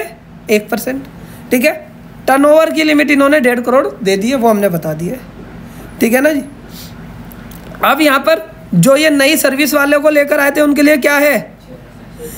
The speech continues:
छः परसेंट। लेकिन ये कब आई है? बाद में। किसके लिए आई है? ये फोटोग्राफर के लिए, ठीक है, ये मैकेनिक के लिए,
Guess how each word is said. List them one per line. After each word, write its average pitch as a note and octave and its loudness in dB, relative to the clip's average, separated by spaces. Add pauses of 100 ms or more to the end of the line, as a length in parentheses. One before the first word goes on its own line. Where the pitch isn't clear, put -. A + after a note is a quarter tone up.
(220)
छः G3 2
परसेंट। G#3+ 0
लेकिन A#3+ 2
ये D4 2
कब C4+ 2
आई C#4+ 2
है? D4+ 2
बाद F#3+ 0
में। G#3 -2
किसके B3 0
लिए C#4+ 2
आई C#4 2
है? D#4 2
ये D4+ 2
फोटोग्राफर G3+ 0
के G3 -6
लिए, G3+ -10 (1040)
ठीक A#3 2
है, D4+ -2 (260)
ये B3+ 4
मैकेनिक A#3+ 0
के A#3 2
लिए, A3+ -6